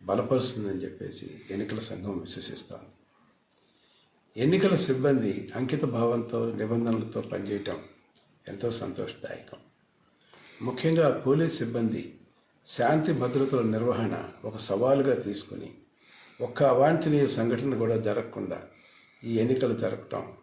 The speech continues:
ప్రత్యేకంగా, ఆ, శ్లాఘనీయం. నేను పోలీస్ అధికారులని, సిబ్బందిని మనస్ఫూర్తిగా అభినందిస్తా ఉన్నా. జిల్లా కలెక్టర్లు, ఎస్పీలు పూర్తి సమన్వయంతో,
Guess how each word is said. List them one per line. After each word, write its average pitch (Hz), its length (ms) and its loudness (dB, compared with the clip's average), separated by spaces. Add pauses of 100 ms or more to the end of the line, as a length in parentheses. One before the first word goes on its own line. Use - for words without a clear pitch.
ప్రత్యేకంగా, 113 840 -6 (640)
ఆ, - 180 -12 (680)
శ్లాఘనీయం. - 720 -2 (600)
నేను 117 200 -4
పోలీస్ 131 380 0
అధికారులని, 123 760 0 (640)
సిబ్బందిని 127 760 -2 (220)
మనస్ఫూర్తిగా 113 640 -2
అభినందిస్తా 87 600 -6
ఉన్నా. - 140 -14 (1200)
జిల్లా 139 300 6
కలెక్టర్లు, 139 760 2
ఎస్పీలు 117 520 -2 (720)
పూర్తి 160 280 -2
సమన్వయంతో, 120 880 2